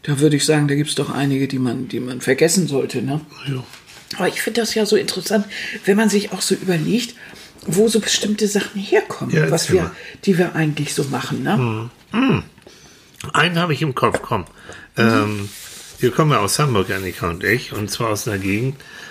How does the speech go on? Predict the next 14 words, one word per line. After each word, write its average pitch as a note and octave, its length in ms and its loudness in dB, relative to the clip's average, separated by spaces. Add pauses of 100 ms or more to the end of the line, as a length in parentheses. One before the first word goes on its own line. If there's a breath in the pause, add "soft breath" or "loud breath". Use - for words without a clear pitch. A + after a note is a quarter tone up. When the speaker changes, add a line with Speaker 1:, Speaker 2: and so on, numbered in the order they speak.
(160 loud breath)
Speaker 2:
äh, - 80 -2
wo G#2+ 760 0
auch - 240 -6
das - 200 -2
sogenannte A2 520 0
Raue G#2+ 340 6
Haus A#2 400 2
Speaker 1:
Ah F#4+ 80 6
ja. F3+ 240 2 (120)
Speaker 2:
auch, - 40 -20
Speaker 1:
Mhm, B3 260 6
Speaker 2:
auch D4+ 40 2
ist. F3 140 -2
Speaker 1:
genau. F#3 280 2